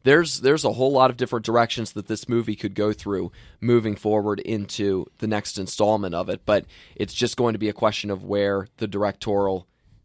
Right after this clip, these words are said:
thinking goes from here. But Rian Johnson, safe to say, I, I'm looking forward to seeing what he ends up doing with a whole new canvas of the galaxy to work with when he does this,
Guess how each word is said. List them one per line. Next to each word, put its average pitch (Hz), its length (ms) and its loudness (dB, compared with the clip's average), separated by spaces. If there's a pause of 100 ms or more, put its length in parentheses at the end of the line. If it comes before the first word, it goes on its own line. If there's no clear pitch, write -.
(120)
thinking 98 560 -4 (100)
goes 104 320 0
from 92 160 -6
here. 85 220 -6
But - 260 2 (260)
Rian 147 320 4
Johnson, 180 460 2
safe 135 300 2
to 131 100 -4
say, 143 340 6 (120)
I, 123 220 2 (120)
I'm 131 180 0
looking 143 240 0
forward 135 260 4
to 113 40 -8
seeing 131 280 -2
what 120 120 2
he 120 100 2
ends 117 180 0
up 107 120 0
doing 120 300 0
with 110 160 -2
a 98 80 0
whole 120 260 0
new 113 460 2 (600)
canvas 127 720 2
of 110 300 4
the 110 80 -2
galaxy 110 540 2
to 98 80 -2
work 110 320 0
with 98 200 -2
when 104 140 -2
he 104 140 -6
does 104 320 0
this, 104 420 -6